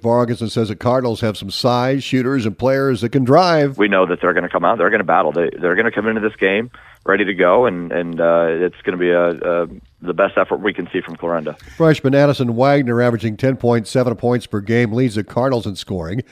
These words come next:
Speaker 1: Taylor Cole averages seven points. Bailey Nordyke is the leading rebounder with six point one per outing. The Cardinals average forty-three points per game. The Trojans are led in scoring by Peyton Harder with a fourteen point eight points per game average.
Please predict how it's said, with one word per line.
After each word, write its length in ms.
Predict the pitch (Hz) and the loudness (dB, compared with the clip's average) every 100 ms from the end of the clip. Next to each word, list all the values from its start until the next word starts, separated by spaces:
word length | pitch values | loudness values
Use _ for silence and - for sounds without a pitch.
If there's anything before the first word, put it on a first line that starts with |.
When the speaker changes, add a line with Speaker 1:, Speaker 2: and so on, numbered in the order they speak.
| - _ _ | -20 _ _
Speaker 1:
Taylor 280 | 117 117 113 | 0 0 0
Cole 320 | - 120 123 | 0 2 2
averages 340 | 113 107 104 | 0 -2 -6
seven 280 | - 110 98 | -2 -2 -2
points. 400 | - 85 90 110 | -8 -8 -8 -6
Bailey 260 | 113 120 110 | -2 0 0
Nordyke 560 | 113 117 113 120 117 | 0 0 0 -2 -2
is 180 | 110 92 | -4 -2
the 160 | 101 98 | -4 -2
leading 280 | 117 117 101 | -2 -2 -2
rebounder 440 | 117 107 104 113 | -2 0 0 -2
with 140 | 95 | -4
six 240 | - 127 - | -6 -8 -8
point 260 | 107 104 | -6 -4
one 280 | 95 110 113 | -4 -4 -4
per 160 | 101 101 | -6 -6
outing. 320 | 123 120 98 - - - _ | -4 -4 -6 -14 -20 -20 _
The 100 | 82 | -10
Cardinals 560 | - 107 120 98 92 | -2 0 0 -2 -2
average 320 | 101 101 95 - | -4 -4 -6 -4
forty-three 560 | 135 156 170 - 113 | -2 0 0 0 -4
points 320 | - 104 101 | -2 -4 -4
per 140 | - 95 | -6 -6
game. 420 | 107 123 113 73 - - - _ | -2 0 0 -4 -16 -20 -20 _
The 140 | - 139 | 0 0
Trojans 400 | - 190 214 156 | 4 4 4 2
are 100 | 156 | 2
led 360 | 160 180 190 | 4 4 4
in 140 | 175 139 | 2 0
scoring 420 | - 147 160 185 | 0 4 4 4
by 140 | 135 | 2
Peyton 320 | 117 147 170 123 | 4 2 2 4
Harder 280 | 139 175 | 4 4
with 120 | 156 120 | 2 0
a 100 | 113 | 0
fourteen 560 | - 156 151 139 131 | 0 0 2 0 0
point 220 | 120 120 | 0 2
eight 140 | 135 139 | 2 0
points 300 | 120 123 113 | 0 0 0
per 120 | 113 | -2
game 260 | 107 104 95 | 0 0 -2
average. 360 | 85 117 143 | 0 -2 -2